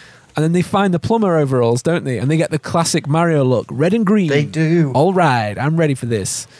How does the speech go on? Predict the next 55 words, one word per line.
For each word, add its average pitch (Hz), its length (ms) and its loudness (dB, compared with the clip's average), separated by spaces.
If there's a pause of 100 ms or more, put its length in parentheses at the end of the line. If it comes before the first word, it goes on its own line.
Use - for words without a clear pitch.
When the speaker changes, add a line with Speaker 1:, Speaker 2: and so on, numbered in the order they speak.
(400)
Speaker 1:
Uh, 117 240 -2
Speaker 2:
I 135 80 0
expected 143 540 -2
him 135 220 -2
to 127 100 -4
find 127 260 -2
a - 20 -6
fake - 320 -2
mustache 117 480 -4
as 104 140 -8
well, 110 180 2
Speaker 1:
Yeah, 147 120 2
just 127 160 -2
Speaker 2:
Luigi, 104 160 2
Speaker 1:
to - 20 -4 (100)
stick 98 120 -6
it - 80 -2
Speaker 2:
but 127 120 4
he 110 60 0
Speaker 1:
on. 107 60 -4
Speaker 2:
didn't. 104 180 0
Speaker 1:
Or, 147 80 4
like, 139 240 0
get, - 340 -2
uh, 123 300 0
grease 131 500 0
on 127 100 -2
his 117 100 -4
hand 127 240 -4
and 113 100 -8
wipe 117 220 -10
his 117 100 -10
face 120 320 -4
so - 140 -4
he 117 60 -2
had, 110 100 -8
like, 107 160 -14
the 113 80 -12
black 117 280 -4
across 123 300 -2
his, 113 140 -4
his 120 100 0
lip 120 140 0 (100)
or 127 60 2
Speaker 2:
That'd 156 240 2
be 160 80 0
Speaker 1:
something. 110 200 -4
Speaker 2:
so 180 640 0
good. 135 280 2
Speaker 1:
Yeah, 127 200 0
just 131 220 -2
as 127 80 0
a 127 40 0
little 127 220 -2
nod. 123 380 -2